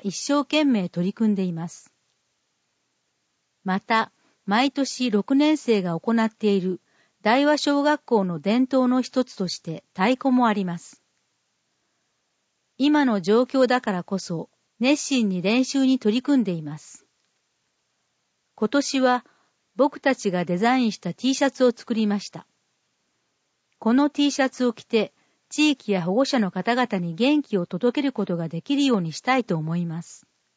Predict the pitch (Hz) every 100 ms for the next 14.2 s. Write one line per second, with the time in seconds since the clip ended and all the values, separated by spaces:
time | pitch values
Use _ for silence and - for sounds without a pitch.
0 | _ _ _ _ _ _ _ _ _ _
1 | 262 285 277 208 165 175 - 262 277 277
2 | 311 285 240 190 175 - 262 214 190 185
3 | 160 170 214 247 285 269 180 - 180 165
4 | 151 147 - _ _ _ _ _ _ _
5 | _ _ _ _ _ _ _ _ _ _
6 | - 269 - 214 190 180 - 220 254 277
7 | 269 196 165 - 180 233 262 277 - 277
8 | 285 262 190 156 - _ _ _ _ _
9 | - 233 277 294 294 277 226 175 160 220
10 | 254 254 240 240 214 226 233 240 220 208
11 | - 185 - _ _ _ _ _ _ _
12 | _ - 208 262 269 - 220 185 170 165
13 | 226 294 311 214 190 196 208 190 175 165
14 | 147 -